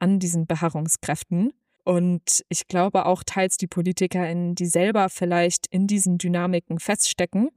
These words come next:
freuen sich dann auch manchmal über eine junge Perspektive von außen, die ihnen vielleicht auch den Mut gibt,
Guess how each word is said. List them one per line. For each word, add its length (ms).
freuen 440
sich 140
dann 140
auch 200
manchmal 500
über 200
eine 180
junge 240
Perspektive 720
von 180
außen, 500
die 60
ihnen 100
vielleicht 400
auch 100
den 220
Mut 280
gibt, 380